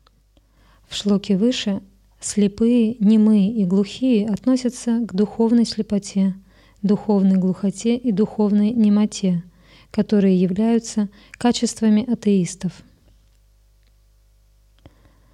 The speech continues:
Я гуру Пашупати Врата. Кто ненавидит меня,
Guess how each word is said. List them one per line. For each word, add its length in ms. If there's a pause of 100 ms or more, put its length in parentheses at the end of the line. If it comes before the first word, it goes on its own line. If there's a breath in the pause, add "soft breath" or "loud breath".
(600 soft breath)
Я 400
гуру 340
Пашупати 600
Врата. 500 (1000)
Кто 240
ненавидит 600
меня, 380